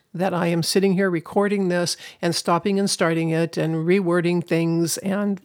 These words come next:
whatever. So, and, and this is a perfect example of the world that we live in, the fra-, uh,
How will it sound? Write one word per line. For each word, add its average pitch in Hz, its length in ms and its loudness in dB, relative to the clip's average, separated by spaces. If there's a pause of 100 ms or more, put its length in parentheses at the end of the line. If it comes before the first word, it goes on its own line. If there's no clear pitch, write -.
whatever. 175 380 0 (560)
So, 175 400 2 (640)
and, 202 160 4
and 214 160 4
this 220 120 2
is 220 120 2
a 208 60 2
perfect - 320 -2
example 185 840 2
of 175 480 -2
the 185 100 2
world 175 400 2
that 170 140 0
we 175 100 2
live 185 240 2
in, 165 160 0
the 165 80 -2
fra-, 208 400 2
uh, 180 80 -4